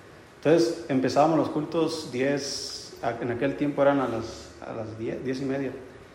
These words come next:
diez cuarenta, diez cuarenta y cinco. Y una vez tuve una conferencia, invité al pastor Jerry Collins,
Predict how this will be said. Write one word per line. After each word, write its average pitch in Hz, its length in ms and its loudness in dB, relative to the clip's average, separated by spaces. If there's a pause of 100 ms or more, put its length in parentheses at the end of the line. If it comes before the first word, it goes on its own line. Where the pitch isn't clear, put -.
(340)
diez 120 220 -4
cuarenta, 135 580 0
diez 131 160 0
cuarenta 139 340 -4
y - 40 -4
cinco. 139 500 -6
Y - 920 -16
una 135 120 6
vez 151 160 4
tuve 143 120 4
una 151 180 6
conferencia, 127 680 0 (320)
invité 117 360 0
al 131 100 2
pastor 123 540 -2 (420)
Jerry 123 240 2
Collins, 120 480 0